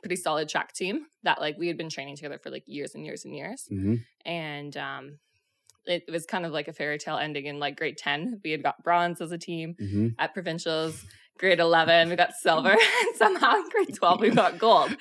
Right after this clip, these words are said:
Speaker 2: No way.
Speaker 1: Yeah.
Speaker 2: And,
Speaker 1: <clears throat>
Speaker 2: um, is it, like, rural schools? Is it all of Alberta? Like, where's it?
Speaker 1: That, for that, that's all of Alberta.
Speaker 2: Oh, so it's like
Speaker 1: Yeah. Most high school sports are split up based off of, like, the size of your school.
Speaker 2: Yep.
Speaker 1: Uh, but track and field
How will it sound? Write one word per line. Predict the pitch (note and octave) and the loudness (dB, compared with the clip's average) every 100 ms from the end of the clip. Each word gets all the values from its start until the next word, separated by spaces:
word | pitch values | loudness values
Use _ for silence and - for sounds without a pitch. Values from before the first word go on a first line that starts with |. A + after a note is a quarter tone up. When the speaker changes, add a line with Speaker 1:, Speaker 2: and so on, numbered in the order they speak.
| - | 2
Speaker 2:
No | B2 C#3+ | 4 6
way. | C#3 G2+ | 4 2
Speaker 1:
Yeah. | A#3 G3+ - - - | 2 2 2 -6 2
Speaker 2:
And, | D3+ C3+ B2 B3+ G#3 | 6 6 6 0 -2
Speaker 1:
<clears throat> | G2 - | -4 2
Speaker 2:
um, | B2+ A#2+ A#2 A#2 A2+ A2 _ _ _ _ _ _ _ _ _ _ - | 4 6 6 6 4 0 _ _ _ _ _ _ _ _ _ _ -2
is | C3+ | 4
it, | D3 - _ _ _ _ | 4 2 _ _ _ _
like, | B2+ A2 | -2 2
rural | G#2+ C#3 D#3 | 4 6 4
schools? | D3 D3 D3+ D3+ C3 | 4 4 6 8 6
Is | A2 | 4
it | G2+ - - | 2 0 4
all | B2 | 6
of | C#3 | 8
Alberta? | C3 B2 A#2 B2 B2 | 6 6 4 4 4
Like, | A2 G#2 | 2 2
where's | A2+ A#2 | 2 2
it? | A#2 | 2
Speaker 1:
That, | F3+ G3+ - | 2 2 2
for | A3 G3 | 0 4
that, | F#3 G3+ | 4 4
that's | - - | 0 0
all | D#3+ D#3+ | 0 0
of | |
Alberta. | D3+ - D3 - | -4 -8 -8 -8
Speaker 2:
Oh, | B2 | -2
so | A#2+ | 0
it's | A2+ | 2
like | A#2+ G#2 - - - | 2 0 -4 -20 -10
Speaker 1:
Yeah. | F#3 - - | -6 -6 -4
Most | G3 A3+ E4 - - | 2 2 2 -4 -2
high | G3+ | 0
school | G3 G#3 G3+ | 0 -2 -4
sports | - F3+ E3+ | 0 -2 0
are | - | -4
split | F3+ F3 | -4 -2
up | E3+ - | -2 -2
based | D#3+ - | -10 -8
off | - - | -12 -10
of, | D3 | -8
like, | C#3+ | -8
the | E3 | -8
size | E3+ D3 D3 | -6 -6 -6
of | E3+ | -8
your | F3 | -8
school. | - A3 F#4 | -4 -4 -2
Speaker 2:
Yep. | - - - _ _ | -4 -6 -12 _ _
Speaker 1:
Uh, | - D3+ | -4 -2
but | - - | -4 -4
track | D3+ D#3 | -4 -4
and | E3+ | -6
field | D#3 D#3 D3+ | -4 -4 -4